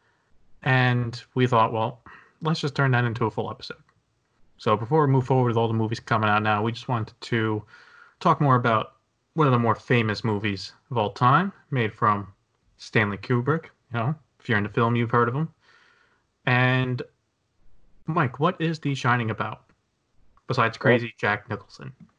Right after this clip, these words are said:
Speaker 2: The Shining is the prequel to Doctor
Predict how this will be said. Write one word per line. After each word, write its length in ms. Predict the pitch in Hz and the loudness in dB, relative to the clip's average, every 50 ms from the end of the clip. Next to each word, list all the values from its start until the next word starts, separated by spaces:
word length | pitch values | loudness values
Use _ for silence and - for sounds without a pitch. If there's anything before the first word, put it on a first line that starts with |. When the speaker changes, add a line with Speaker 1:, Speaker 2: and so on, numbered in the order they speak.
| _ _ _ _ _ _ _ _ _ _ _ _ _ _ _ _ _ - | _ _ _ _ _ _ _ _ _ _ _ _ _ _ _ _ _ -16
Speaker 2:
The 100 | - 135 | -14 -12
Shining 520 | - - - 143 147 147 147 151 151 143 135 | -8 -4 -2 0 0 0 0 -2 -4 -4 -4
is 420 | - - 123 135 135 127 117 - | -2 0 0 2 2 0 -4 -4
the 260 | - 135 127 123 120 117 | -2 0 2 2 0 -2
prequel 560 | - - 175 170 - - 131 120 113 110 - | 0 4 4 4 6 4 2 0 2 0 -2
to 200 | - - 120 113 | -2 -2 -2 0
Doctor 420 | 104 113 107 104 101 - - 101 | 2 2 2 2 0 -2 -4 -4